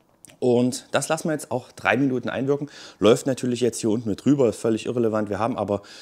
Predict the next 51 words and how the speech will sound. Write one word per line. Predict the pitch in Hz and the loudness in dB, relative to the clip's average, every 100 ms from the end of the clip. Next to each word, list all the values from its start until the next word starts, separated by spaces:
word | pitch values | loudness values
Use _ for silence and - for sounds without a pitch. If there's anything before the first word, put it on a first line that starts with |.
| - - | -20 -2
hier | 120 | 2
oben | 101 131 | 4 2
immer | 117 127 | 0 -2
noch | 120 113 - - - - | 0 -4 -6 -20 -20 -12
freie | - 107 139 | 0 2 4
Flächen, | 139 120 127 127 127 - - | 2 -2 0 -2 -4 -8 -2
die | 120 | 0
wir | |
gut | 117 123 | 2 2
nutzen | 127 123 123 | 2 0 -4
können. | - 123 | -2 -2
Und | 127 - | -2 -4
auch | 101 - | -6 -6
hier | - 143 | 0 2
an | 101 | 2
den | 104 | 0
Seiten, | 98 104 127 120 104 | 0 2 0 -2 -2
der | 113 | 0
Bereich | 127 113 107 107 | 0 0 0 0
ist | 107 113 | -4 -10
noch | |
frei, | 101 - 98 | -10 -4 -2
der | 101 107 | -2 -2
Bereich | 113 98 | -2 -4
ist | 101 | -6
noch | - | -10
frei. | - 95 | -8 -6
Also | 92 87 | -4 -6
wir | |
könnten | - 95 95 90 | -4 -4 -4 -6
sogar | 80 78 | -6 -6
noch, | 80 78 | -6 -6
wenn | 85 | -8
wir | 78 | -6
jetzt | 78 - - - | -8 -12 -20 -20
spontan | - - 90 | -12 -8 -6
noch | 87 95 | -6 -6
Lust | 92 - | -8 -8
haben, | 85 | -10
ein | |
bisschen | 78 - | -10 -10
was | 80 | -12
testen. | - 113 - 120 - - - - - | -8 -8 -8 -12 -14 -20 -20 -20 -4
Ähm, | 117 117 127 - _ | 0 0 0 -8 _
wir | 117 | 2
machen's | 214 247 | 2 2
so. | 262 170 - - - | 4 4 2 -8 -4
Ich | 135 | -2
gehe | - | 0
mal | 165 | 2
rüber, | 139 208 175 240 | 4 6 4 4